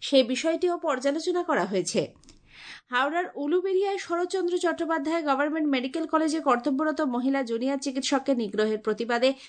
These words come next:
আগামীকাল প্রতীকী পেনডাউনের সিদ্ধান্ত নিয়েছেন সিনিয়র রেসিডেন্ট ডাক্তাররা। সকাল নটা থেকে দুপুর দুটো পর্যন্ত এই কর্মসূচি চলবে।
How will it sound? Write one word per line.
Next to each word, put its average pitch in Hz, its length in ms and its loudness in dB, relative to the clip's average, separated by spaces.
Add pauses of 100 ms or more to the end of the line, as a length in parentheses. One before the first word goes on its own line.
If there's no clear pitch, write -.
(140)
আগামীকাল 285 520 0
প্রতীকী 269 440 0
পেনডাউনের 247 560 0
সিদ্ধান্ত 202 460 0
নিয়েছেন 220 440 2 (240)
সিনিয়র 339 500 0
রেসিডেন্ট 269 460 0
ডাক্তাররা। 175 520 0 (280)
সকাল 339 300 -2
নটা 311 260 2
থেকে 349 220 -2
দুপুর 277 280 2
দুটো 269 260 0
পর্যন্ত 311 380 0
এই 285 140 2
কর্মসূচি 277 580 0
চলবে। 170 440 0